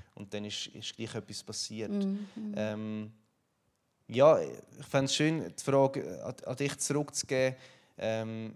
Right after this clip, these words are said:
Speaker 1: wo, wo hast du denn so etwas erlebt? Ich glaube, du möchtest uns auch noch ein bisschen vom Brunch-Gottesdienst erzählen. Ich weiss nicht, ob wir dort gerade einhaken wollen oder ob du sonst noch etwas möchtest dazu sagen,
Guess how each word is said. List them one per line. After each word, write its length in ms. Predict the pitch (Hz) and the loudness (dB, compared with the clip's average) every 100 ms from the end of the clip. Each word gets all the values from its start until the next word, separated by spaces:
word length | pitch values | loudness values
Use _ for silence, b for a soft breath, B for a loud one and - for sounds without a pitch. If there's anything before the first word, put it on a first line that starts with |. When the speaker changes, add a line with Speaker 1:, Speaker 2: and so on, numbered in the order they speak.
| - | -14
Speaker 1:
wo, 460 | - 113 131 131 85 | -14 -4 -2 -2 -4
wo 180 | 123 123 | -6 0
hast 260 | 147 151 | 0 0
du 100 | - | -2
denn 380 | 147 151 139 127 - - _ _ _ | -2 -2 -2 -4 -10 -20 _ _ _
so 260 | 120 - 123 | -12 -6 -4
etwas 300 | 113 120 - | -4 -8 -6
erlebt? 640 | 120 113 147 - - - - - - _ _ _ _ | -4 -2 -4 -6 -18 -18 -18 -20 -20 _ _ _ _
Ich 100 | _ | _
glaube, 180 | - 110 | -4 -4
du 80 | 127 | -2
möchtest 300 | 123 123 - | -4 -4 -6
uns 100 | 123 | -4
auch 140 | 117 | -4
noch 80 | 110 | -4
ein 60 | 117 | -6
bisschen 160 | - | -8
vom 160 | 123 117 | -6 -2
Brunch-Gottesdienst 800 | 123 131 156 - 143 139 143 139 | 0 0 -2 -6 -6 -6 -6 -6
erzählen. 260 | 139 147 143 | -6 -2 -2
Ich 60 | 123 | -2
weiss 120 | 120 | -4
nicht, 100 | 123 | -2
ob 0 | 120 | -2
wir 100 | 143 | -4
dort 180 | 151 165 | -4 -2
gerade 180 | 151 139 | -2 -2
einhaken 520 | 147 160 160 160 156 | -4 0 0 0 -4
wollen 20 | |
oder 180 | 123 113 | -4 -4
ob 480 | 120 - - - 120 | -8 -12 -20 -12 -10
du 40 | - | -8
sonst 140 | 135 | -4
noch 80 | 139 | -4
etwas 220 | 139 139 | -4 -6
möchtest 340 | 135 135 - | -6 -6 -6
dazu 380 | 139 127 123 135 | -4 -4 -4 -8
sagen, 360 | 127 131 135 | -4 -4 -4